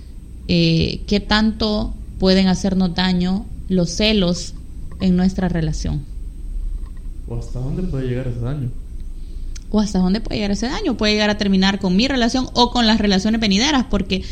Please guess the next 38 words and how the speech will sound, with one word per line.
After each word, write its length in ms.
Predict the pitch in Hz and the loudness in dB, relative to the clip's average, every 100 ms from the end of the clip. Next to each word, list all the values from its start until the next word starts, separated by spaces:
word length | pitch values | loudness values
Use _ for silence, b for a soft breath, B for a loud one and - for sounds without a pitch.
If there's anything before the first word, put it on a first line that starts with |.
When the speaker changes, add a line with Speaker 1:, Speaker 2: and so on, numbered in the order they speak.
| B - | B -2
Speaker 1:
el 100 | 202 | 0
problema 240 | 196 226 | 2 4
es 60 | 320 | 4
que 80 | 339 | 2
si 100 | 294 | 2
tú 140 | 302 | 2
no 100 | 349 | 2
trabajas 600 | 320 285 277 247 202 - | 4 4 6 4 2 0
un 140 | 226 254 | 0 2
problema 360 | 262 262 233 | 2 4 4
que 80 | 247 | 2
tienes, 380 | 254 247 240 - B B B - | 2 2 2 -2 B B B 2
eh, 260 | 185 170 170 | 4 4 2
vas 120 | 247 | 2
a 60 | 277 | 4
fracasar 340 | 269 262 240 | 2 4 4
en 80 | 220 | 4
esta 180 | 302 330 | 4 4
relación 440 | 311 302 320 349 339 | 4 4 4 2 2
y 140 | 247 | 4
en 80 | 233 | 6
la 80 | 233 | 6
siguiente 480 | 214 214 320 - | 6 4 4 0
y 40 | - | 0
en 80 | 294 | 2
la 60 | |
siguiente 300 | 285 233 311 | 4 4 2
hasta 160 | 359 311 | 0 2
que 120 | 277 | 4
decidas 420 | 226 196 220 302 | 4 4 4 4
trabajar, 440 | 370 359 311 320 370 - - B B B | 2 2 4 4 2 -2 -12 B B B
eh, 280 | - 202 - | 0 2 2
sobre 300 | 185 208 196 | 0 2 2
este 160 | 220 220 | 2 0
problema 340 | 208 233 285 | 0 2 0
que 60 | 262 | 0
estás 180 | 240 220 | 0 -2
experimentando. 720 | 202 190 175 165 156 147 | 0 0 2 0 0 -2